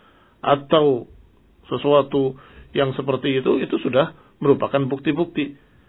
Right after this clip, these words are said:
Sehingga, barakallahu fikum, tasabut itu luas, ya, tidak sempit. Berbeda dengan tasabutnya dulu di zaman sururiyah. Kalau tasabut itu harus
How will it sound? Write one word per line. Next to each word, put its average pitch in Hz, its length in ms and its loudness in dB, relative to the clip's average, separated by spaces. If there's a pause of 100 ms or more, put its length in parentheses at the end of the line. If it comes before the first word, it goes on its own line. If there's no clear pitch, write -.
(400)
Sehingga, 170 460 4
barakallahu 123 720 2
fikum, 117 400 -4 (480)
tasabut 147 560 2
itu 165 600 -4 (100)
luas, 131 380 2 (520)
ya, - 160 -12 (480)
tidak 143 320 0 (160)
sempit. 117 480 -6 (680)
Berbeda 139 480 4
dengan 143 320 2
tasabutnya 127 560 0
dulu 127 480 2
di 131 160 -2
zaman 113 560 -2
sururiyah. 117 640 -2 (500)
Kalau 139 220 4
tasabut 135 400 2
itu 175 80 2
harus 139 260 2